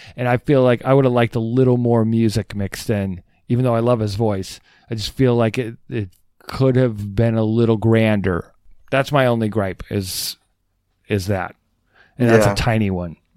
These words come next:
Speaker 2: Yeah. I had a kind of a similar thought too, like, seeing the length is only about thirty minutes and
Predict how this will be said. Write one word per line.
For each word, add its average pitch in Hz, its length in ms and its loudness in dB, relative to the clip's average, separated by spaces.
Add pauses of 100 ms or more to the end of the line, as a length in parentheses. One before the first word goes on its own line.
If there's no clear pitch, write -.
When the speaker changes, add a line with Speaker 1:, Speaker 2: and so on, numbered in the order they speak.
(180)
Speaker 2:
Yeah. 104 460 -4
I 165 260 4
had 165 100 4
a 151 60 6
kind 143 220 0
of 107 60 0
a 101 40 -2
similar 104 380 -2
thought 92 280 -2
too, 98 240 -4
like, 92 220 -4 (1120)
seeing 101 480 -4
the 98 80 -4
length 95 260 -2
is 101 140 -6
only 92 140 -4
about 92 240 -4
thirty 92 280 -4
minutes 90 480 -6
and 90 300 -12